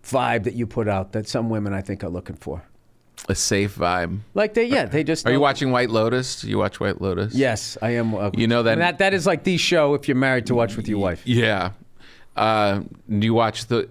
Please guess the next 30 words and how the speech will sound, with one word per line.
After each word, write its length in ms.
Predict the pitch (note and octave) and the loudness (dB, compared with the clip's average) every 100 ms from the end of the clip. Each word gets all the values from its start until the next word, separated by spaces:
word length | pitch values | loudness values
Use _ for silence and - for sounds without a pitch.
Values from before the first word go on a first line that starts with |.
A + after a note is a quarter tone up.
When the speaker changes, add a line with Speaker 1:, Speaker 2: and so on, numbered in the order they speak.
| B2 | 0
Speaker 2:
like, 160 | B2+ | 2
the, 100 | B2+ | 2
like, 300 | C3 G2+ A2+ | 2 2 0
that 160 | B2 G#2+ | 0 0
kid, 360 | C3+ A#2+ - | 0 0 -2
like, 200 | A2 A2 | -2 0
the 80 | G#2+ | 0
young 240 | A#2 A#2 G#2+ | 2 0 0
kid 340 | B2 A2+ A2 | 0 0 -2
from 160 | A2+ G#2 | -4 -4
Stanford, 680 | - A2+ A2 A#2 A2 A2+ A2+ - - - | -2 0 0 0 -2 -2 -8 -18 -10 -6
like, 140 | G2 | -2
being 220 | G2+ G2 | -2 -2
too 220 | - A2+ | -2 0
nice? 560 | G2+ F#2+ G2+ G#2+ - - _ _ _ _ _ _ _ - | 0 0 -2 -4 -12 -16 _ _ _ _ _ _ _ -2
Speaker 1:
Oh, 160 | C#3 C#3 | 0 0
yeah, 220 | B2+ A#2 | 0 0
yeah, 200 | A2+ G#2+ | 0 -2
yeah. 260 | G2+ F#2+ - _ _ _ - | -2 -4 -8 _ _ _ -6
Speaker 2:
You 140 | F#2+ | -2
know 120 | G2 F#2 | 0 0
what 80 | F#2 | 0
I 40 | |
mean? 380 | G2 F#2+ G#2+ G2+ - - - | 0 0 -2 -6 -16 -12 -2
Speaker 1:
I 120 | C3 | 0
think 200 | C#3+ C#3 | 0 -2
he's 180 | C3 A#2+ | -2 -2
gonna 180 | C3 G2+ | -4 -4
kill 220 | - G#2 | -4 -4
somebody. 420 | - F#2+ F2+ E2 | -4 -6 -6 -8